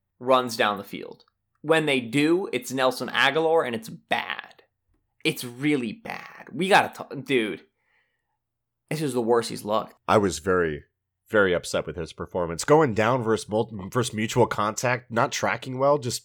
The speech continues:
Speaker 2: oh, horrible
Speaker 1: I,
Speaker 2: game.
Speaker 1: but, like, that's the thing is, like, I, so you and I fell on opposite sides of the Agholor debate in the offseason. I thought that he wasn't gonna be worth the fifth-year option. I thought it was a bad call to give it to him. You were okay with it, you know, like, you know, you, you were more optimistic. I don't wanna put words in your mouth.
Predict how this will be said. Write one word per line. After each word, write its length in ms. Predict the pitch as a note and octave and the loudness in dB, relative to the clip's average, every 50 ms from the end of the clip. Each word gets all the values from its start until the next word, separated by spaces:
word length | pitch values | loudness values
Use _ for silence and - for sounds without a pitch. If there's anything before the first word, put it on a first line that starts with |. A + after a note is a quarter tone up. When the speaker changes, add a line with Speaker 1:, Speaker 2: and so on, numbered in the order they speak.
| _ - | _ -6
Speaker 2:
oh, 160 | - G#2 F#2+ | -6 -6 -8
horrible 460 | - - - - F#3+ G3 C3+ G2+ - F3 | -10 -12 -8 -2 0 2 2 2 4 4
Speaker 1:
I, 160 | G4 G#3+ F#3 | 4 4 2
Speaker 2:
game. 100 | - F3+ | 2 2
Speaker 1:
but, 140 | A3 G#3+ G#3+ | 2 2 2
like, 140 | A3+ G#3+ | 2 2
that's 160 | A3+ B3 B3+ B3+ | 2 2 2 2
the 60 | B3 | 0
thing 120 | B3+ B3+ | 0 2
is, 100 | A#3 F#3+ | 2 2
like, 120 | F3 D#3 - | 2 2 2
I, 220 | - D3+ F3+ A#3 G#3+ | 2 2 4 4 2
so 220 | - - F#3 E3 | 2 0 0 -2
you 320 | D3+ - - E3 F3 A3 B3 | -2 -4 -4 -2 0 4 4
and 100 | A#3+ G#3+ | 6 6
I 80 | F#3+ | 4
fell 220 | F3+ - - F#3 F3+ | 4 4 6 6 6
on 80 | E3+ | 6
opposite 320 | D3 C#3+ D#3+ D3+ D3+ C#3 - | 6 4 4 2 0 0 2
sides 160 | D#3+ C#3 - | 2 2 2
of 40 | C3+ | 2
the 40 | C3 | 2
Agholor 320 | F#2+ B2 B2+ A#2+ A#2+ A#2 | 2 2 2 2 2 0
debate 260 | A2+ G#2+ A2+ A2 G#2+ | 2 2 2 0 0
in 60 | G#2 A2 | 0 -2
the 60 | G#2 | -4
offseason. 520 | F2+ - - - - A1+ G#1+ - B1+ C2+ D2+ | -6 -8 -10 -12 -14 -16 -16 -14 -12 -4 0
I 200 | F#2+ A#2+ C#3 C3+ | 2 2 2 4
thought 300 | C3+ D3 C#3 C#3 A#2 B2+ | 4 4 4 4 2 0
that 100 | B2+ B2 | -2 -2
he 80 | C3 | 0
wasn't 280 | B2 B2 B2+ B2 A#2+ A#2+ | 2 4 4 4 2 0
gonna 80 | A2+ | -2
be 60 | A2 A2+ | 0 0
worth 280 | A2+ A2+ A#2 A#2 A#2 | 2 2 2 0 0
the 80 | - A2+ | -4 -8
fifth-year 360 | - - B2+ A2+ - A#2 A2 | -4 -4 -4 -2 0 2 4
option. 280 | G#2+ A2 A2 - A#2 A2 | 4 4 2 0 -2 -2
I 20 | |
thought 120 | A#2 G#2+ | -2 -2
it 20 | G2+ | -2
was 100 | G2+ A2 | -4 -6
a 40 | G#2+ | -4
bad 340 | - - A#2 A#2 A#2+ A2+ | 0 4 4 4 4 4
call 160 | - B2+ A#2 A2+ | 4 2 2 2
to 80 | G#2+ | 2
give 160 | G#2 A2+ A2 | 0 -2 -2
it 80 | A2 A2 | -2 -4
to 100 | - A#2+ A2+ | -4 -4 -2
him. 120 | A2 A2 | -2 -2
You 160 | A2 A2 B2 | -2 0 2
were 140 | B2+ B2+ A#2+ | 4 4 4
okay 260 | A#2 A2+ - B2 A2+ | 4 4 4 2 2
with 160 | A2+ A2+ A2 A2+ | 2 2 0 0
it, 220 | A2+ A2+ A2+ - - - | 0 0 0 -2 -6 -4
you 100 | A#2 A2+ | -2 0
know, 280 | G#2 G2 F#2+ F#2 - - _ _ _ _ - B2+ | 0 0 -2 -4 -10 -16 _ _ _ _ -8 -2
like, 200 | A#2+ B2+ C#3 D3 | 0 2 2 2
you 60 | D3 D3 | 2 2
know, 60 | D3 | 0
you, 180 | D3 D#3 F#3+ | 0 0 0
you 180 | F#3+ F#3+ G3+ G#3 | 0 4 6 8
were 80 | G3+ F#3+ | 8 8
more 220 | F#3 F#3 F3 F3+ E3+ | 8 6 8 8 8
optimistic. 480 | D#3 D3+ - C#3 A#2 G#2+ - - G2+ | 8 6 4 2 -4 -4 -4 -2 0
I 40 | A2+ | 2
don't 80 | A#2+ A2+ | 2 2
wanna 100 | G#2+ A2 | 0 -2
put 100 | A2 G#2+ | -2 -4
words 140 | G2+ G#2 G2+ | -4 -4 -4
in 60 | G2+ | -6
your 80 | F2 D2 | -6 -6
mouth. 160 | B1 - - | -6 -8 -8